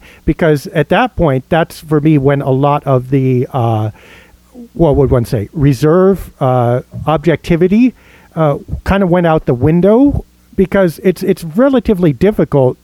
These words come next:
to go on T V and say, "This is the way things are," and then to sit down in front of a keyboard and write,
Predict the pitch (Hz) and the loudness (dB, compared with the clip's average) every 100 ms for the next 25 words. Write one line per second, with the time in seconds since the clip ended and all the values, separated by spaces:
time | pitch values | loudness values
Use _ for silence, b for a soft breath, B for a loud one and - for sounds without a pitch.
0 | - 139 135 131 B B - 123 180 208 | -2 2 2 2 B B -16 -2 0 2
1 | 165 165 147 - 175 143 196 127 127 b | 2 0 -2 -2 -2 0 0 0 -4 b
2 | b - 160 147 190 165 143 b 151 147 | b -4 -2 -2 0 2 2 b -4 -2
3 | 254 202 196 175 175 - 175 151 139 170 | 0 0 2 2 2 2 0 0 0 0
4 | 104 135 b b b b _ 175 170 151 | 0 -6 b b b b _ -2 0 0
5 | 202 196 - 151 - 202 196 180 165 - | 0 0 0 -2 -2 -2 0 0 0 0
6 | 156 - 175 160 135 - 156 - 226 185 | -4 0 0 0 -2 -4 -6 0 0 2
7 | 117 101 151 - B B - 139 139 156 | -2 -2 -4 -6 B B -2 0 2 2
8 | 165 160 | 2 -2